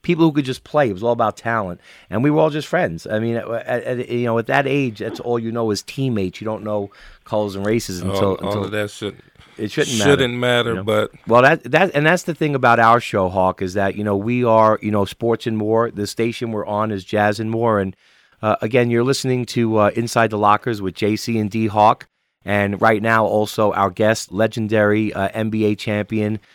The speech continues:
Speaker 1: Big Three champion, W N B A champion, Rick Mahorn, eighteen-year veteran.
Speaker 2: So
Speaker 1: Um, and, uh, every Sunday from seven, eight A M, right here on, uh, Public Radio K U N V on the campus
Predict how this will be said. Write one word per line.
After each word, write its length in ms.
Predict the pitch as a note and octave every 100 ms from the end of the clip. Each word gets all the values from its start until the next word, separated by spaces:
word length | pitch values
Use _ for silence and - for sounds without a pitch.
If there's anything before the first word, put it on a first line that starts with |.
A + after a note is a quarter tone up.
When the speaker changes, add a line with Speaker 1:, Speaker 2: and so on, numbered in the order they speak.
| _ _ G2
Speaker 1:
Big 220 | A#2+ A2+
Three 240 | - A#2
champion, 720 | A2 - G#2+ G2+ G#2+ G#2 G#2+ -
W 320 | F2+ A2+ A2+ A2+
N 160 | A2+ A2+
B 180 | G#2+ G#2+
A 140 | A2
champion, 640 | A2 A2+ G#2 F#2+ G#2 G2+ G2+ _ _ _ -
Rick 200 | A2+ -
Mahorn, 440 | G#2 G#2+ G#2+ G#2+ -
eighteen-year 600 | A2+ A2 A#2+ A2 A2 G2+
veteran. 520 | G#2 G#2 G#2 G2+ G#2 - - _
Speaker 2:
So 180 | - F#2
Speaker 1:
Um, 460 | F2+ F2+ F2+ F2+ F2 _ - F#2
and, 320 | F#2+ F#2+ F#2+
uh, 320 | F#2 F#2 F#2
every 220 | A2+ A#2+
Sunday 340 | A#2+ A#2+ A#2 A2+
from 200 | - G2
seven, 280 | A#2 A2+ A2
eight 160 | G#2+
A 200 | G#2 G#2
M, 140 | G#2 G2
right 220 | G#2 G#2+
here 300 | A#2 A2+ G#2
on, 260 | F#2+ F#2+
uh, 280 | F#2+ F#2 F2+
Public 420 | - - G#2 G2+
Radio 320 | G#2 G2+ G2+ F#2+
K 200 | - G#2+
U 180 | G#2 G2+
N 120 | F#2+
V 280 | G2 G#2+ -
on 120 | F#2+
the 80 | F2+
campus 640 | - A2+ D3+ F3+ F#2 -